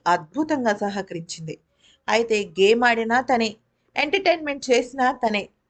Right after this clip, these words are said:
ఎమోషన్ పలికించాలన్నా తనే. ఆఖరికి వచ్చిన రెండు మూడు వారాల్లోనే తను ఎంతగానో నమ్మిన రతిక ఫట్ ఫట్ మని గుడ్లు కొడుతున్నా కూడా భరించి తట్టుకున్నాడు. పేడ నోట్లోకి వెళ్ళిపోయింది. అసలు ఎంత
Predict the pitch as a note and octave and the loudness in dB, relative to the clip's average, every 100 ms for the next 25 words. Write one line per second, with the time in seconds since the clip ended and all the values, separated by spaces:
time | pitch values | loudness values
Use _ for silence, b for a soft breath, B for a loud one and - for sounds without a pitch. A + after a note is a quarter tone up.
0 | _ _ - G#3+ A#3 B3 C4+ A#3 A3 G#3 | _ _ -2 0 0 0 0 2 2 2
1 | B3 D4 C#4 C#4+ A3+ G#3+ G#3+ G#3 F3+ - | 0 -4 0 0 2 0 0 0 -2 -6
2 | _ _ _ _ _ G#3+ B3+ - F4 - | _ _ _ _ _ 2 2 2 -4 0
3 | D4 B3 C#4 C4+ _ _ A3 C4+ C#4+ - | 0 0 -2 -10 _ _ 2 2 2 -2
4 | G#4 F4+ B3+ B3+ D#4 E4+ E4 C#4 B3+ B3+ | -2 2 2 2 -2 -4 -2 0 2 4
5 | B3+ A#3+ A3+ B3+ G#3 - _ _ - D4 | 4 2 0 0 -2 -10 _ _ -2 0
6 | D4+ C#4+ D4+ F4+ E4+ E4 D4+ C4 C4 B3+ | 0 -4 -2 0 2 2 0 0 0 -4
7 | G#3 G#3 C4+ C4+ B3+ A3+ A3+ _ D#4+ D#4 | -2 -4 -4 2 4 4 -2 _ 0 0
8 | _ _ D4+ C#4+ D4 C#4 A3 G#3 F#3+ D#4 | _ _ 0 0 -4 -4 -2 -4 -4 -2
9 | E4 C4 B3+ A#3 A3+ G#3+ A3 G#3+ E3 _ | 4 4 2 -2 -2 0 2 4 2 _
10 | _ _ F3 G#3+ A3 B3+ - G3 - - | _ _ -8 -2 -2 -4 -2 -2 -2 -4
11 | G3 F#3 - _ _ _ _ _ A#3+ A3 | 0 0 -2 _ _ _ _ _ 2 4
12 | A#3 B3 G#3+ A#3 A3+ A#3+ A3+ G3 G3 G3+ | 4 2 2 -2 2 0 2 -2 -2 -4
13 | F#3+ F#3 _ _ _ _ A3+ - B3+ G#3+ | -6 -8 _ _ _ _ 2 2 -2 -2
14 | G#3+ A#3 _ | -4 -6 _